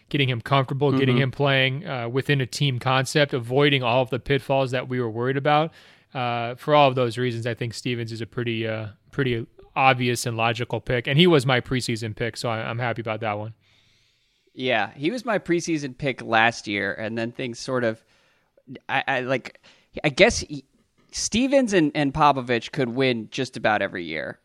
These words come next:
Speaker 2: um, and Kerr too, although the Warriors are, are good enough and talented enough to sort of undermine him a little bit, but, uh, but yeah, it's the Stevens just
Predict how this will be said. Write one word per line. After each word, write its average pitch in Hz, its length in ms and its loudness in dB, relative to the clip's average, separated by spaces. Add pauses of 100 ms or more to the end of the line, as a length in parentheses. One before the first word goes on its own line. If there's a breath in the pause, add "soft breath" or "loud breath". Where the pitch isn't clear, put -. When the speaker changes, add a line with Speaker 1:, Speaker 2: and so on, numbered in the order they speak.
Speaker 2:
um, 110 440 2
and 127 200 -4
Kerr 170 320 6
too, 135 420 0
although 117 240 2
the 120 100 -2
Warriors 127 480 0
are, 113 180 -4
are 117 160 2
good 123 300 -4
enough 139 500 -2
and 113 260 -6
talented 127 440 0
enough 147 320 -2
to 123 100 -12
sort 120 200 -4
of 107 100 -6
undermine 127 500 -2
him 143 160 -4
a 143 60 -4
little 143 220 0
bit, 151 320 -2 (120)
but, 120 320 4
uh, 110 320 4 (640 soft breath)
but 147 140 0
yeah, 156 160 6
it's - 180 -4
the 135 100 -8
Stevens 190 580 0
just - 440 -4